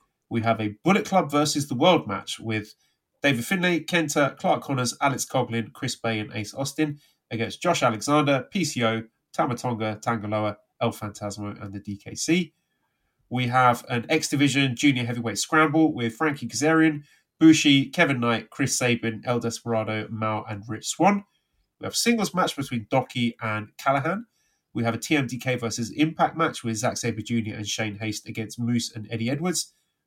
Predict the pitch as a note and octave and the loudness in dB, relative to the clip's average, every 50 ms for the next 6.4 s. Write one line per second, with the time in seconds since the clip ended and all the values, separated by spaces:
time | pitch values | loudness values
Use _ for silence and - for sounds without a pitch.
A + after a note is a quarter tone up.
0 | _ - - - - D#3 C#3 - - B2+ - - G3 F#3+ F#3+ G3 G3 E3 C3 - | _ -4 -4 0 0 0 0 0 0 -2 2 4 4 6 6 4 0 -2 -2 -4
1 | - A2+ - - D3 C#3 A#2+ A2+ B2 B2+ B2 A#2 A#2 A2+ A#2 B2 A#2+ A2+ A2 A2 | -8 -6 -2 0 0 0 0 0 0 0 0 0 0 -2 -2 0 0 0 0 2
2 | B2+ C3+ C3+ - - - A#2+ - A2+ G#2+ G#2+ - - - A2+ A#2 A#2 A#2 A2 A2 | 0 0 0 -2 -6 -10 -8 -6 -6 -6 -6 -6 -8 -6 -4 -2 -2 -2 -2 -4
3 | G#2+ G#2 - A2+ G#2+ G#2 G#2+ G#2+ G#2 G#2 - - C3+ C#3+ D3 C#3+ D3+ D3 C#3+ - | -6 -6 -8 -10 -10 -8 -8 -10 -10 -8 -4 0 2 4 4 6 6 4 4 0
4 | _ _ _ _ _ _ _ _ _ - C#3 C3 A#2+ A2+ A#2 A#2+ - G3+ G3+ D#3+ | _ _ _ _ _ _ _ _ _ 0 2 2 2 0 -2 -4 -4 -4 -4 0
5 | D3 D3 C3+ - D#3+ G3+ G3 D#3 - - A#2+ A2 G2+ A2+ G#2+ G#2 G2 - - G#2 | 2 0 0 0 0 0 0 0 2 0 0 0 0 -2 -8 -8 -8 -8 -10 -8
6 | - C#3+ A#2+ A#2+ A#2+ - - - | -6 -4 -2 -2 -2 -4 -10 -12